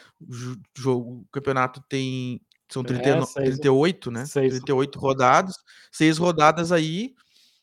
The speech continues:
Speaker 1: pra dar o, chegamos vivos até aqui, é hora de dar
Speaker 2: Sim.
Speaker 1: aquele gás final, não, não
Speaker 2: Pra
Speaker 1: deixar a
Speaker 2: ti-
Speaker 1: peteca cair, né?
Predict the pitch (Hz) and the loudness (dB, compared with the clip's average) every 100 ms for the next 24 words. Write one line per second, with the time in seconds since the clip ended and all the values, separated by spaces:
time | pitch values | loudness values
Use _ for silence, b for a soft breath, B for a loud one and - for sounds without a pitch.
0 | _ - 170 147 151 185 214 220 208 180 | _ -2 2 6 6 4 -2 -6 -10 -10
1 | - 170 151 170 170 131 131 120 151 208 | -4 -2 -2 -4 -6 -10 -18 -10 -8 -6
2 | 175 151 143 156 143 - 147 175 170 180 | -4 -4 -2 -2 -4 -6 -4 -2 -2 -2
3 | 175 180 - 185 165 165 165 - 170 147 | 0 2 0 -4 0 0 0 -4 -12 -10
4 | 135 160 233 _ _ _ _ - 151 151 | -8 -10 -12 _ _ _ _ -12 -6 -6
5 | 165 180 180 170 165 143 170 - 185 175 | -6 -8 -10 -6 0 0 0 -2 -2 -2
6 | 175 180 - 208 175 214 165 202 | -2 -4 0 -2 0 -2 -2 -4